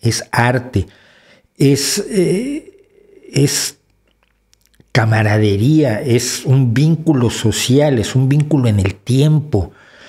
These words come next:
es un vínculo cultural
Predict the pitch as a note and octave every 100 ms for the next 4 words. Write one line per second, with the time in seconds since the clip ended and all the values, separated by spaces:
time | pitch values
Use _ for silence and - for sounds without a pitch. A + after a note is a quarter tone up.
0 | - - A#2+ - C#3+ C#3+ C#3 D3 - C#3+
1 | C#3 C3+ B2+ B2+ - _ _ _ _ _
2 | _ _ _ - _ - A2 G#2 - -
3 | G#2 A2 B2 D3+ D#3 D3+